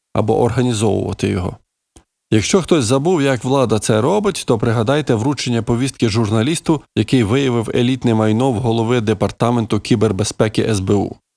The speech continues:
А те, що відбулося на «Атлас» фестиваль, показує головне. Ми впевнено рухаємося до автократії та заборони критики або жартів про владу. Так було в С Р С Р. Так зараз в Білорусі,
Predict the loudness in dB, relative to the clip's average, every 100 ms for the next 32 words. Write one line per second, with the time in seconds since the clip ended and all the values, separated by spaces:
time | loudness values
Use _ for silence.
0 | _ _ -6 -2 0 0 0 0 -2 -2
1 | 0 0 0 0 0 -2 -2 -4 -2 -2
2 | 0 0 -2 -8 -6 -4 0 -2 0 -2
3 | -2 0 0 0 -2 -4 -8 _ _ -6
4 | 0 0 0 2 4 4 2 0 0 0
5 | 2 2 2 0 0 0 0 0 0 0
6 | 2 2 2 -2 -4 -2 -2 0 0 2
7 | 2 2 0 -2 -2 -2 -2 -2 -2 0
8 | 0 0 0 0 0 -2 -4 0 0 2
9 | 0 0 -6 -12 _ _ -2 -2 0 0
10 | -2 -2 -2 0 0 -2 -4 -4 -10 _
11 | _ _ _ -2 0 0 0 0 0 0
12 | 0 0 -2 -4 -4 -6